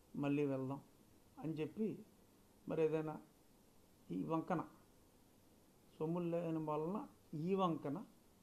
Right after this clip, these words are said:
ఏదైనా డెసిషన్ తీసుకుని మరొక కొత్త డ్రామాకి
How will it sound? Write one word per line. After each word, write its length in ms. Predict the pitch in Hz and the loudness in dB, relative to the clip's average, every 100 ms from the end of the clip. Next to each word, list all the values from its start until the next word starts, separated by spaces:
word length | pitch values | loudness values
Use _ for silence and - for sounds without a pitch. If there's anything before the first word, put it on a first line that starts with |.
| - - - | -20 -18 0
ఏదైనా 340 | 190 208 196 | 2 4 2
డెసిషన్ 420 | 175 170 175 196 165 | 2 2 0 -2 -2
తీసుకుని 420 | 160 - 170 180 185 - - - - - - 160 | -4 -2 -4 -2 -8 -16 -20 -20 -20 -20 -10 -2
మరొక 260 | 165 165 | 0 0
కొత్త 300 | 156 156 151 | -2 -4 0
డ్రామాకి 560 | 156 151 147 147 143 | -2 0 0 -2 -4